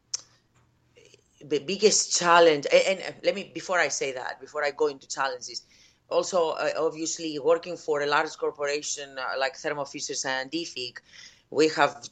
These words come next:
and without going into confidential information, we have done a lot of, um, w-, uh, we, we have ongoing i-, investment in China,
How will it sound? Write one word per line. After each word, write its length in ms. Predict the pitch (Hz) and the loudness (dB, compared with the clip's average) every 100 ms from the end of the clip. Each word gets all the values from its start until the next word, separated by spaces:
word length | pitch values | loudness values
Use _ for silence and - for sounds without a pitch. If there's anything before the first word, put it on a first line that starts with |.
| - | -4
and 120 | 151 | -2
without 360 | 143 175 170 | 2 4 6
going 260 | - 170 156 | 10 10 10
into 180 | 147 135 | -2 -6
confidential 680 | 139 131 135 156 160 147 131 | -6 -6 -4 -4 -2 -4 -6
information, 680 | 127 131 127 147 156 - 127 123 | -6 -8 -8 -8 -8 -12 -14 -16
we 120 | 135 | -10
have 160 | 131 - | -10 -4
done 240 | 151 143 139 _ _ - - - - | 2 2 0 _ _ -20 -20 -12 -4
a 80 | |
lot 200 | 147 156 | 0 4
of, 240 | 170 151 - | 4 2 -4
um, 440 | 143 139 135 131 110 98 98 | -4 -2 -6 -10 -16 -18 -16
w-, 220 | 127 117 - | -10 -6 0
uh, 60 | |
we, 200 | 127 113 | 0 0
we 140 | 123 139 | -2 -2
have 240 | 170 170 | 2 4
ongoing 560 | 175 196 190 151 120 117 | 4 4 6 6 6 -8
i-, 280 | 120 131 127 123 123 | -14 -12 -10 -10 -8
investment 520 | - 135 - 120 117 | -4 -4 -4 -8 -12
in 80 | 117 | -10
China, 400 | - 110 113 113 | -8 -6 -8 -6